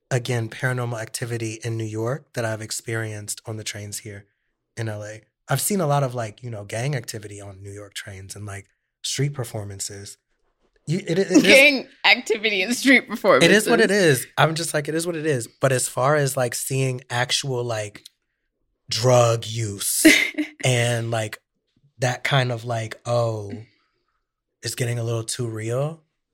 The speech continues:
Speaker 1: didn't see any of that in New York. Zero percent.
Speaker 2: It does feel paranormal every time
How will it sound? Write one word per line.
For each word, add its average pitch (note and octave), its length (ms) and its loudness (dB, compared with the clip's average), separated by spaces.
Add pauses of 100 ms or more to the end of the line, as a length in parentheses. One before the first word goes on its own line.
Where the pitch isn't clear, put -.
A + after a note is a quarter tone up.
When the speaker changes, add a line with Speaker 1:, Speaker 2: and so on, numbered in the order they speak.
Speaker 1:
didn't B2+ 360 -2
see B2+ 140 -4
any A2+ 120 -6
of G#2+ 100 -12
that G#2+ 180 -10
in G#2+ 60 -14
New G#2 60 -10
York. A#2 280 -14 (720)
Zero A#2+ 320 -2
percent. A#2+ 460 -14 (640)
Speaker 2:
It B3+ 240 -2
does F3 320 0
feel F#3+ 240 -4
paranormal F#3+ 1200 -6 (800)
every F#3 380 0
time F3 640 -6